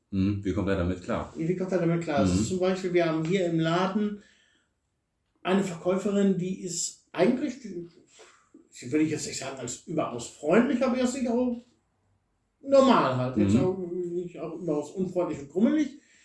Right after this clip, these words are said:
Speaker 2: Aber die hat ihm halt einmal gesagt, da war er noch im Kindergarten, da hat er mit irgendwelchen Tomaten oder Wassermelonen da im Laden gespielt, die haben gesagt, sie soll's sein lassen. Die ist
Speaker 1: Mhm.
Speaker 2: unten durch, die ist bis heute unten durch.
Speaker 1: Ja?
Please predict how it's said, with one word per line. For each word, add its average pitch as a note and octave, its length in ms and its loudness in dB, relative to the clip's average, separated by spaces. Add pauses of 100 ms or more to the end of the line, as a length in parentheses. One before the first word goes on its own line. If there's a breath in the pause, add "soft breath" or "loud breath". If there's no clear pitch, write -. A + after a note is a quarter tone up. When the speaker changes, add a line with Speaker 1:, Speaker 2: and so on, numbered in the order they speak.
(380 soft breath)
Speaker 2:
Aber F#3 160 -4
die G#3+ 120 6
hat A#3 140 4
ihm G#3+ 100 6
halt G3 220 -2
einmal C4+ 400 2
gesagt, A#3 320 2
da E3+ 80 -2
war F3 140 0
er E3 40 -2
noch E3 140 0
im - 140 -8
Kindergarten, C4+ 680 2
da F#3+ 160 0
hat A3+ 160 -2
er G#3 60 0
mit G#3 160 -2
irgendwelchen G3 640 0
Tomaten D3 560 -2
oder D3+ 220 0
Wassermelonen C#3+ 600 0
da C#3+ 140 0
im C#3+ 100 -4
Laden D#3 260 2
gespielt, A3+ 300 -6
die A3+ 60 4
haben A3+ 140 4
gesagt, A#3 180 4
sie B3 100 -2
soll's B3+ 180 2
sein C3 240 2
lassen. - 300 -6 (320)
Die E2 160 -2
ist - 80 -2
Speaker 1:
Mhm. - 60 0
Speaker 2:
unten E4 140 4
durch, - 280 8
die G3+ 80 -6
ist G#3+ 120 -6
bis C4 140 -8
heute D4+ 220 2
unten C3+ 180 -6
durch. A#2 140 -2
Speaker 1:
Ja? E3+ 240 2